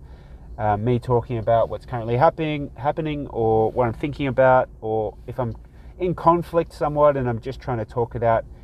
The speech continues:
in my mind, sometimes it's helpful to, to speak out loud. Anyway, so a-, apart from that long preamble, today I would like to follow up with my previous two podcasts, celebrating Snipes and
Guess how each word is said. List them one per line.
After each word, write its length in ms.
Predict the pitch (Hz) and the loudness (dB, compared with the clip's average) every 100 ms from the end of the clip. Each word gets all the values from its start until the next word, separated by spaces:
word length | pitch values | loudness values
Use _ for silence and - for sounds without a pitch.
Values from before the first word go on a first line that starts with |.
| - | -12
in 100 | 113 | -6
my 140 | 107 107 | -4 -2
mind, 340 | 117 127 127 | 0 0 -2
sometimes 500 | - 139 127 135 113 | -4 -6 -4 -6 -6
it's 140 | 107 | -6
helpful 340 | 120 110 117 107 | -2 -2 -2 -4
to, 140 | 101 | -4
to 160 | 107 110 | -6 -10
speak 300 | - 107 110 | -6 -4 -2
out 160 | 92 | -2
loud. 260 | 104 104 101 - - - - - - - - | 2 0 0 -10 -18 -18 -18 -18 -18 -16 -4
Anyway, 280 | 135 131 131 - | 4 8 8 4
so 240 | - 135 135 | 2 6 6
a-, 120 | 139 - | 4 -2
apart 340 | - - 180 190 | -4 4 4 4
from 140 | 185 | 0
that 180 | 160 139 | 0 2
long 300 | 151 180 170 | 4 4 0
preamble, 640 | - 160 151 147 143 151 | -4 -2 0 0 -2 -6
today 420 | - 156 156 170 | -4 2 6 6
I 80 | 151 | 6
would 140 | 147 | 4
like 180 | 143 139 | 4 4
to 140 | - 135 | 2 -4
follow 300 | - 139 135 | 2 4 4
up 100 | - | 2
with 80 | 123 | -6
my 140 | 123 | -6
previous 360 | - 202 180 - | -4 -2 -2 -4
two 220 | - 220 | -4 -2
podcasts, 560 | 156 123 - 120 147 | 2 2 2 2 2
celebrating 540 | - 135 123 127 120 117 | 2 0 2 2 0 -2
Snipes 440 | - 123 120 - | -4 -2 -2 -4
and 160 | 117 | -8